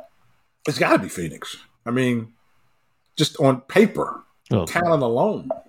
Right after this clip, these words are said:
Speaker 2: Kevin Durant ain't no spring chicken, and, uh,
Speaker 1: Obvious, bro. Shit, neither is LeBron.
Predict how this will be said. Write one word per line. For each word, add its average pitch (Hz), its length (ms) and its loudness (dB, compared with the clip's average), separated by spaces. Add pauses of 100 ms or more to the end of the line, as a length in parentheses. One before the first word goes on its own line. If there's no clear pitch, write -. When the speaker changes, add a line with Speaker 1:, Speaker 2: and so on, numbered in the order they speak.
Speaker 2:
Kevin 113 240 0
Durant 104 320 2
ain't 98 80 0
no 92 100 -4
spring 104 360 -2
chicken, 90 440 -2 (140)
and, 85 300 0
uh, 85 280 0
Speaker 1:
Obvious, - 300 0
bro. 117 200 -2
Shit, 143 240 -2
neither 170 200 0
is 147 80 -2
LeBron. 147 560 -2